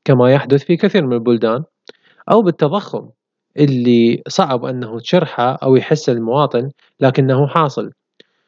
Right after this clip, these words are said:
وطبعا التضخم يشكل بحد ذاته أبشع أنواع الضريبة على المواطنين، فالدولة قد توظف ملايين من الناس وتعطيهم أوراق نقدية تقول لها إن لها قيمة معينة،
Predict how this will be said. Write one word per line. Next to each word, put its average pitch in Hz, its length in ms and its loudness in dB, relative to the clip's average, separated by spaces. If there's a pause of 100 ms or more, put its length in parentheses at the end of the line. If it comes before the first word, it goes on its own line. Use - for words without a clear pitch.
(280)
وطبعا 123 300 0
التضخم 135 680 0
يشكل 147 360 0
بحد 123 360 -4
ذاته 117 580 0
أبشع 147 320 -2
أنواع 120 320 -6
الضريبة 120 520 2
على 135 240 0
المواطنين، 110 600 -4 (1000)
فالدولة 160 460 -2
قد 160 200 -6 (460)
توظف 131 520 0
ملايين 127 360 -4
من 123 160 2
الناس 110 480 0 (340)
وتعطيهم 135 600 0
أوراق 127 380 0
نقدية 117 460 -6
تقول 131 420 0
لها 123 340 0 (420)
إن 135 140 4
لها 127 320 4
قيمة 127 320 -2
معينة، 104 540 -8